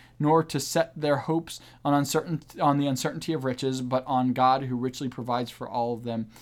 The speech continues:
in everything that they will enjoy." When Paul is in, um, prison, in Phil-, uh, Philippians four, excuse me, he says, "I've had little and I've had prosperity, but I can do all things through Christ who strengthens me."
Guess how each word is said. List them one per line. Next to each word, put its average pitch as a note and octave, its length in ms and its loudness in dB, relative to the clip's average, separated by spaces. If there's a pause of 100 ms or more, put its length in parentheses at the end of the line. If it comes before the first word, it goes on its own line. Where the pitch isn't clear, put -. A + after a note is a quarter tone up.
(220)
in C3+ 80 -4
everything B2 380 0
that G#2+ 80 -4
they A#2 120 -2
will A2+ 140 -4
enjoy." A2+ 440 -2 (920)
When C3 200 -2 (100)
Paul D3+ 500 0 (360)
is B2+ 380 0
in, B2 540 -2 (500)
um, G#2+ 380 -8
prison, F3+ 580 -2 (320)
in B2+ 280 -4 (560)
Phil-, D3+ 300 -4 (120)
uh, C3+ 220 2
Philippians D3 380 -2
four, B2 260 -6
excuse A#2+ 360 -8
me, B2 160 -2 (340)
he D3 120 -6
says, D3 240 -4
"I've D3+ 160 -2
had E3 320 2 (180)
little D#3+ 540 0
and C#3 100 0
I've C#3 160 2
had C#3 280 -4
prosperity, D3 840 -2 (500)
but - 80 -6
I B2+ 60 0
can D3 120 -2
do C#3+ 200 -2
all C#3+ 200 2
things D#3 360 -4
through C3 100 -8
Christ - 480 -6
who C#3 80 -6
strengthens B2 640 -8
me." F#2 160 -14